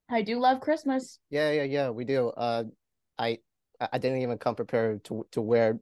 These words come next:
Speaker 2: to, to wear anything Christmas. I have a Christmas Starbucks cup with me, if that's, if that's cool, that I never use.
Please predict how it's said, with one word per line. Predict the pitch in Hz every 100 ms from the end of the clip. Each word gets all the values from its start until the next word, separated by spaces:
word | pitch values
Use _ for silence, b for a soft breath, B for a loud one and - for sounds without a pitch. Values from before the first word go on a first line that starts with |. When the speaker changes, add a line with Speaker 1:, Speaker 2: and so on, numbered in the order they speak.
| _
Speaker 2:
to, | 120
to | - 123
wear | 110 -
anything | 117 117 107
Christmas. | - 117 127 117
I | 117
have | 117
a | 113 _
Christmas | 127 - 117 - - -
Starbucks | - 127 110 113 -
cup | - 113 120
with | 113
me, | 127 110
if | 110 -
that's, | 113 101 - - _
if | -
that's | 110 104
cool, | - 117 113
that | 110 113
I | 113
never | 113 113 113
use. | 110 107 113 117 -